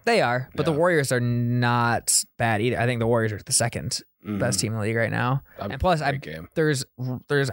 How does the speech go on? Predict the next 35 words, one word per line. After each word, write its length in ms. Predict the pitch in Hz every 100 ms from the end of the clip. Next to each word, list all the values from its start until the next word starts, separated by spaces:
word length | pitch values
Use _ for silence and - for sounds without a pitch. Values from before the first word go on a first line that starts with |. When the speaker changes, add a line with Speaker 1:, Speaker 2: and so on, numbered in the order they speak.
| -
Speaker 1:
I 60 |
believe, 580 | 120 123 143 175 180 135
rumors 480 | 131 135 143 131 113
that 140 | 90
Klay 200 | - 110
Thompson 360 | 107 107 98 95
will 80 | 98
be 100 | 90
returning 540 | 104 - 64 64 85 139 -
this 180 | - -
game. 380 | 82 80 101 -
I 100 | 135
know 140 | 139 147
he's 140 | 139
Speaker 2:
Ooh. 60 | -
Speaker 1:
circled 280 | 147 131
this 140 | 123 120
one 120 | 110
for 140 | 110
a 80 | 110
while. 560 | 104 104 87 73 92 131 _
Speaker 2:
He 140 | _ 135
hasn't 180 | 135 113
played 160 | 104
in 140 | 104 90
five 320 | - 90 82
years, 360 | 78 80 - -
it 60 | 90
feels 260 | 82 82
like. 320 | 82 82 - _ _
Speaker 1:
It, 120 | - - _
there, 320 | 143 151 180 -
I've 140 | 123 147
seen, 140 | 190
like, 240 | 165 135